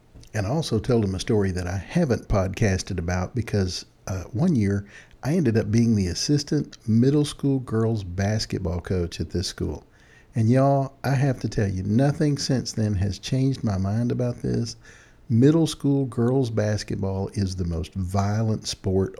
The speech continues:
on campus. You can talk about football <laughs> all you want, but the middle school girls basketball teams are scary. And, you know, all of the middle school girls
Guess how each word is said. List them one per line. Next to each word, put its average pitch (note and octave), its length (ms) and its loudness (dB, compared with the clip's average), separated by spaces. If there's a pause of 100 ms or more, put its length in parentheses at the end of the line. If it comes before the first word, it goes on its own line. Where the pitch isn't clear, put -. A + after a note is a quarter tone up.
on F#2 220 0
campus. - 640 -4 (520)
You G2+ 140 2
can F#2+ 80 -2
talk G2+ 280 0
about F#2 260 -4
football A2+ 600 0
<laughs> - 120 -20
all A#2 180 -4 (140)
you G#2+ 220 -2
want, A2+ 320 4 (580)
but G2 200 6
the G2 80 0
middle A#2 280 6
school A#2+ 300 2
girls A2+ 360 4
basketball A#2 720 4
teams C3+ 540 0 (160)
are - 260 -4
scary. F2+ 840 0 (800)
And, A#2 140 6
you A#2+ 80 6
know, G2+ 260 0 (140)
all A#2 180 6
of A#2 80 4
the A2+ 60 6
middle A#2 240 6
school A2 320 0
girls A#2 560 0